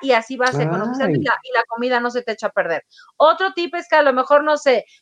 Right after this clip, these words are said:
Speaker 1: cocinas arroz, ¿no? Y haces una olla de arroz, entonces igual la, la divides en varios toppers,
Speaker 2: Ujú.
Speaker 1: las metes al congelador y vas sacando conforme vas utilizando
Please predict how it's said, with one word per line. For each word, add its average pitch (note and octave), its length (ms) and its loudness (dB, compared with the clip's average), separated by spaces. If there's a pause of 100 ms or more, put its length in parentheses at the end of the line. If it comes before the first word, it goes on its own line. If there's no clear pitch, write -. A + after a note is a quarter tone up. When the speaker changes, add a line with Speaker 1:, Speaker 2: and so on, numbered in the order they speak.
Speaker 1:
cocinas E4 580 2
arroz, C4 480 4
¿no? B3+ 240 -2 (220)
Y C#4 480 -2
haces C#4 360 0
una C#4 320 2
olla C4+ 300 2
de C4 60 2
arroz, C4+ 420 4
entonces C#4 400 -8 (260)
igual B3+ 480 2 (100)
la, B3 360 6
la A#3+ 240 2
divides D4+ 540 -8
en B3+ 160 -8
varios C4 380 -2
toppers, D#4+ 760 0 (200)
Speaker 2:
Ujú. D3 520 0 (120)
Speaker 1:
las A3+ 240 -2
metes C#4 340 0
al C#4+ 140 0
congelador C#4 680 2
y C4+ 140 -4
vas C#4 280 2
sacando C#4 560 -2
conforme G#3+ 520 -6
vas G#3+ 240 0
utilizando C#4 760 -2